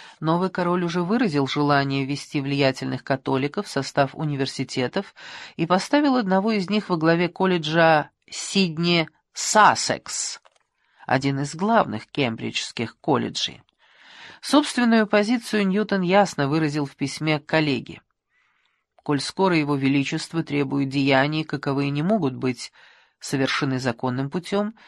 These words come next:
никто не должен страдать из-за пренебрежения законом. Королю не следует требовать от кого бы то ни было нарушения законов университетского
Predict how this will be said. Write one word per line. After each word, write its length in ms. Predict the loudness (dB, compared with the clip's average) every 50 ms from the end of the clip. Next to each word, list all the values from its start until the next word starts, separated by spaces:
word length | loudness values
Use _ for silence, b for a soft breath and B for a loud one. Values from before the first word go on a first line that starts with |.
| B B B B B B B
никто 320 | B -2 -2 -2 0 0 0
не 160 | 2 0 0
должен 420 | 0 0 0 0 0 0 -2 -4
страдать 580 | -4 -6 -6 -6 -4 -2 0 2 2 2 0 -2
из-за 520 | -6 -6 -6 -2 0 2 4 4 2 0 -2
пренебрежения 800 | -4 -2 -2 -2 -2 -2 -2 -2 0 0 0 0 0 0 0
законом. 560 | 0 0 0 0 0 0 0 0 -2 -6 -10 -12 _ _ _ _ _ _ _ _ _ _ _ _ _ _ _ _ _ _ _ _ _ _ -4
Королю 340 | -2 0 0 2 2 0 0
не 120 | -2 -4
следует 460 | -4 -2 0 0 2 2 0 -2 0
требовать 500 | 0 2 2 2 2 0 -2 -2 -2 -2
от 140 | -4 -4 -2
кого 220 | 0 0 0 0
бы 120 | 0 -2 -4
то 140 | -4 -2 -2
ни 140 | -2 -2
было 240 | -2 0 0 0 0
нарушения 600 | 0 -2 -2 -2 -2 -2 -2 -2 -2 -2 -2 -2
законов 540 | 0 -2 -2 0 0 0 0 0 -2 -4 -8 B B B B B
университетского 1200 | B 0 2 2 4 2 0 0 0 -4 -4 0 0 -2 -2 -2 -4 -2 0 2 2 2 2 0 -2